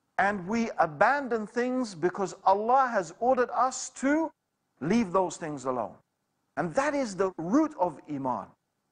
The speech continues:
It's not, "I don't eat pork because there are scientific reasons why pig is bad for you." No, I don't eat pork because Allah said it's haram, it's forbidden.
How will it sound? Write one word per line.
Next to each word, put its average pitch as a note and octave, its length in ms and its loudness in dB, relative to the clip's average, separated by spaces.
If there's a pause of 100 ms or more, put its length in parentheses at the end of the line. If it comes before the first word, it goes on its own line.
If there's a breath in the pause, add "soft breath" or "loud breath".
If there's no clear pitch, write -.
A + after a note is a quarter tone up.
(840)
It's - 200 -4
not, C#4+ 380 2
"I F#3+ 220 2
don't F#3+ 420 0
eat F3 240 -8
pork - 560 0
because C3+ 720 -2 (240)
there C#3 200 2
are C#3 80 4
scientific D3 760 -4
reasons B2+ 520 -6
why B2+ 420 0 (300)
pig C3 380 -6
is B2+ 480 -4 (420)
bad F#3+ 260 0
for - 140 -16
you." F#2 160 -18 (600)
No, G#3 380 0 (680)
I F3+ 180 2
don't E3+ 300 -2
eat C#3+ 180 -12
pork D#3+ 280 -4
because A#2+ 380 -12
Allah C#3 280 0
said B2 320 -6 (340)
it's B2 200 -12
haram, A2+ 500 -10
it's - 180 -18
forbidden. G2 400 -12